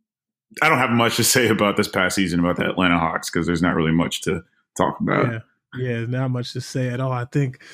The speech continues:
Speaker 2: <clears throat> it was clear early on that, uh, Coach Budenholzer, uh, wasn't,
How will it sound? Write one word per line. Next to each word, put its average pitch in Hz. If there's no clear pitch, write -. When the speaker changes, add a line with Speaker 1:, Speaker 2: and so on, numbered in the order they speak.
Speaker 2:
<clears throat> -
it 214
was 139
clear 151
early 143
on 135
that, 123
uh, 113
Coach 127
Budenholzer, 127
uh, 110
wasn't, 127